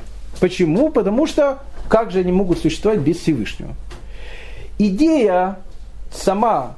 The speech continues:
э, которая, э, ну, как приходит в голову, она не придёт в голову даже самому большому сумасшедшему, который находится в самом закрытом сумасшедшем доме в наше время.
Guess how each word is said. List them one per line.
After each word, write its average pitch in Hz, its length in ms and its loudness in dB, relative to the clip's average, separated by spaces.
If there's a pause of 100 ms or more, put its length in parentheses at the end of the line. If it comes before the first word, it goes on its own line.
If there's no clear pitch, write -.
э, 135 240 2
которая, 160 640 4
э, 147 760 4
ну, 180 140 4
как 147 160 0
приходит 208 380 2
в 220 40 0
голову, 285 280 4
она 214 160 0
не 226 100 2
придёт 214 320 2
в 165 80 0
голову 214 460 2
даже 190 340 0
самому 233 420 0
большому 185 460 2
сумасшедшему, 175 680 0
который 185 260 -2
находится 175 480 0
в - 60 -6
самом 190 360 0
закрытом 165 460 0
сумасшедшем 208 560 0
доме 160 300 0 (320)
в 156 80 0
наше 233 260 0
время. 104 320 -4